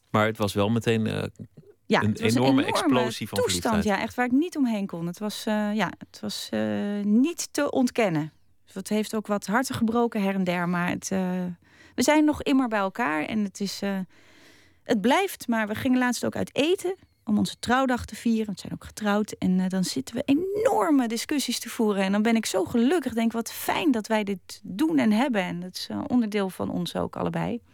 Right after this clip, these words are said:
Speaker 2: om ons op te winden over van alles. Ja, dus dat, nou, en ik heb, eh, vroeger, ik had op mijn veertiende een droom, geloof ik,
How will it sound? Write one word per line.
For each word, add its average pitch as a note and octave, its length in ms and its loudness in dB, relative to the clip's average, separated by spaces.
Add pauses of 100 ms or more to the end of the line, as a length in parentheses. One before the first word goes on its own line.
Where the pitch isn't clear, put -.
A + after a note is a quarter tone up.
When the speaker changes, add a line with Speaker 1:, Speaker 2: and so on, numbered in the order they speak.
(360)
Speaker 2:
om F#3+ 80 2
ons F#3 100 4
op - 140 0
te G#3 120 2
winden F3+ 280 0
over E3+ 160 -4
van F3+ 140 -2
alles. F3 320 -4 (1160)
Ja, A#3 300 4
dus - 180 -2
dat, C#4 280 2
nou, D4 260 4
en B3+ 140 2
ik B3 100 0
heb, A#3+ 280 -2
eh, G#3+ 320 0
vroeger, D4 460 0 (100)
ik A3+ 140 0
had G#3+ 240 0
op - 200 -2
mijn G#3 140 2
veertiende A#3 460 2
een F#3+ 100 2
droom, A3 360 0
geloof C4+ 320 -2
ik, - 240 -6